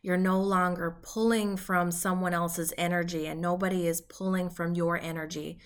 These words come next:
because you are solid within yourself. And I'm at a place now where I'm not seeking anything. I'm not seeking anyone. I am happy within myself.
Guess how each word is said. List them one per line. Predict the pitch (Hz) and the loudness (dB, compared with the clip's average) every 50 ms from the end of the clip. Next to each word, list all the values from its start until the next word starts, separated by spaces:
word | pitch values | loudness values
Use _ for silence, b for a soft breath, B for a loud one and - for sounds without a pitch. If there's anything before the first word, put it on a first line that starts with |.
| B B B B B B B B | B B B B B B B B
because | - 170 175 - 170 165 175 | -8 -8 -4 -4 -4 -4 -2
you | 175 180 185 185 185 - | 0 2 2 2 2 0
are | - 170 170 | -2 -2 -4
solid | 170 - - - - - 202 196 208 208 208 208 208 208 | -4 -6 -6 -4 -2 0 2 4 4 4 2 0 -2 -2
within | 190 190 185 - 175 170 165 165 165 165 | -4 -6 -4 -4 -4 -2 -2 -4 -6 -6
yourself. | - 165 160 160 - - - 156 151 147 - 165 - - - - _ _ _ _ - _ B B B B B B B B B B | -8 -8 -6 -6 -6 -4 -2 -2 -2 -2 -4 -6 -10 -14 -18 -18 _ _ _ _ -20 _ B B B B B B B B B B
And | - 175 170 | -4 -2 -2
I'm | - 185 190 196 208 | 0 0 0 0 0
at | 196 196 202 | 0 -2 -2
a | |
place | 190 196 - 214 208 202 196 - | -4 -4 -4 -4 -2 -2 -2 -2
now | 208 202 208 208 208 214 214 214 | -2 -2 0 0 0 0 0 -2
where | 220 208 190 196 180 180 - | -2 -2 0 2 2 2 2
I'm | - 170 170 165 170 | 0 0 0 0 -2
not | 165 160 151 151 - - | -2 -2 -4 -4 -4 -4
seeking | - - - 226 226 226 233 233 226 226 | -4 -2 0 0 -2 0 0 0 0 0
anything. | 220 220 220 220 220 - 226 214 214 214 214 214 | 0 0 0 -2 -2 -4 -6 -4 -4 -4 -4 -4
I'm | - - 185 | -2 -2 0
not | 185 175 165 170 - | 0 -2 -2 -4 -4
seeking | - - - 220 214 220 220 208 196 | -6 -2 -2 -2 -2 -2 -2 -4 -2
anyone. | 196 196 196 196 190 190 190 190 185 185 185 185 185 185 185 B B B B B B B B B - | -2 -4 -4 -4 -2 -2 0 0 2 2 2 0 0 -2 -4 B B B B B B B B B 0
I | - 185 185 196 196 202 | 2 4 4 4 4 2
am | 214 - 208 202 190 | 0 -2 -2 -4 -4
happy | 185 185 175 175 175 175 196 190 185 | -2 0 0 0 0 0 0 0 0
within | 180 180 170 170 170 170 170 165 170 170 | 0 0 -2 0 0 0 0 0 -2 -2
myself. | 170 170 165 - - - 180 170 165 160 160 165 - - - - | -2 -4 -4 -4 -2 0 0 0 0 0 -4 -8 -12 -16 -18 -20